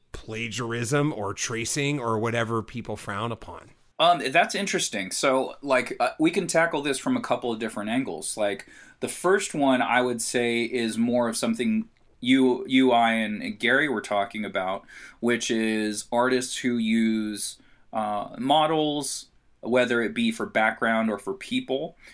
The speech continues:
Speaker 2: And it's like, what are you doing? Okay, so you're creating the, like, this is, th-, it's an interesting one. So I know there are a lot of artists out there that have issue with this,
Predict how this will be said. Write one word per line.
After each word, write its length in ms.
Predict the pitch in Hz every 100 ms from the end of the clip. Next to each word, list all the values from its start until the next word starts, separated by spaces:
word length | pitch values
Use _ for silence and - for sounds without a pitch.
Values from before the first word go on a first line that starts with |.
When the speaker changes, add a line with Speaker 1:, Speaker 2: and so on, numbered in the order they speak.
| - - -
Speaker 2:
And 480 | 113 113 107 107 -
it's 180 | 113 117
like, 340 | 110 98 -
what 200 | 107 113
are 40 |
you 140 | 113 113
doing? 320 | 151 190 101
Okay, 300 | 98 107 90
so 180 | - 110
you're 440 | 110 113 107 101 - - - _ _ _ _ _ _ _
creating 680 | - - 143 143 165 196 180
the, 160 | 131 - -
like, 260 | 117 113 - - - - - - - - _ _ _ _ -
this 220 | 170 185
is, 160 | 196 180
th-, 160 | 180 185
it's 160 | 170
an 80 | 190
interesting 500 | 180 185 170 143 107
one. 200 | 82 - _
So 440 | - 160 131 120 - - _ _ _ _ _ - -
I 80 | 123
know 160 | 139
there 200 | 156 135
are 60 | 113
a 40 |
lot 220 | 113 117
of 120 | 123 -
artists 340 | 113 113 113
out 220 | 107 101 -
there 240 | 98 95
that 180 | 92 90
have 220 | 110 101
issue 340 | 104 98 - 101
with 160 | -
this, 340 | - - -